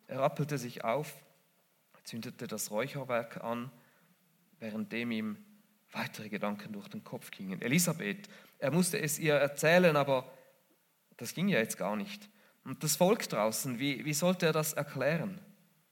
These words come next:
Johannes sollte das Kind heißen und es sollte erfüllt sein mit der Kraft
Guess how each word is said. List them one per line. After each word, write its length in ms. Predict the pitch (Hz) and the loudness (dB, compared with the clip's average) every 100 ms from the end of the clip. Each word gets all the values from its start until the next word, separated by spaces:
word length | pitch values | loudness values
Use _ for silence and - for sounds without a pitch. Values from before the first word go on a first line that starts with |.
| _ _ _ _ _ _ | _ _ _ _ _ _
Johannes 800 | - 107 107 131 165 175 - - - _ _ | -14 -12 -6 -2 0 0 -4 -6 -12 _ _
sollte 320 | - 120 - | -12 -12 -8
das 200 | 110 107 | -8 -8
Kind 260 | - 135 151 | -6 -6 -4
heißen 500 | 147 160 - 170 175 - _ _ _ _ _ _ _ _ _ _ _ _ | -2 -2 -4 -6 -8 -12 _ _ _ _ _ _ _ _ _ _ _ _
und 260 | 120 117 - | -8 -6 -6
es 160 | - | -6
sollte 360 | - 117 - 110 | -4 -4 -4 -4
erfüllt 500 | 123 - 131 170 175 | -4 -6 -6 -6 -6
sein 280 | - 120 120 | -4 -4 -4
mit 180 | 117 - | -6 -8
der 80 | |
Kraft 600 | - - 123 156 - - | -10 -6 -4 -4 -6 -16